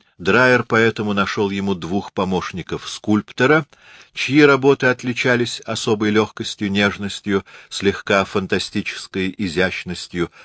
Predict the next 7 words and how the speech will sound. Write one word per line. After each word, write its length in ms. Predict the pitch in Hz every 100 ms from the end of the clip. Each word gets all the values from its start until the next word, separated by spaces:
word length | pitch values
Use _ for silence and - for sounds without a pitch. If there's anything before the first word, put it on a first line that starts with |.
| - _ -
и 120 | 170
профессора 760 | - 156 147 170 - 156 147 143
анатомии, 760 | 127 123 117 110 107 104 101 95 _ _ _
написавшего 840 | 95 90 92 - 127 165 - 151 147
в 60 |
своё 320 | - 127 123
время 380 | 117 117 113 110